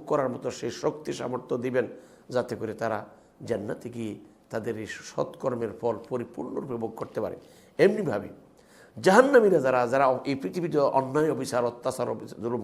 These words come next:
করেছে, এই সকল লোকদের জন্য শাস্তির এমন লম্বা ব্যবস্থা, এবং একটা তো তাদেরকে শাস্তি পাওয়ার মতো, মানে, গ্রহ-, লইতে পারার মতো এরকম শক্তিও দিবেন, অপরদিকে তাদের বিশাল, মানে, অনন্তকাল তাদের এই ব্যব-,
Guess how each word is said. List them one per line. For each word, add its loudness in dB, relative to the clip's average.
করেছে, 6
এই 0
সকল 0
লোকদের -4
জন্য -4
শাস্তির -6
এমন -4
লম্বা 0
ব্যবস্থা, -2
এবং -2
একটা -4
তো 6
তাদেরকে 0
শাস্তি -2
পাওয়ার 10
মতো, -4
মানে, 2
গ্রহ-, 0
লইতে 0
পারার 4
মতো -6
এরকম -4
শক্তিও 0
দিবেন, 0
অপরদিকে 0
তাদের -4
বিশাল, -6
মানে, -8
অনন্তকাল -2
তাদের -6
এই -4
ব্যব-, -4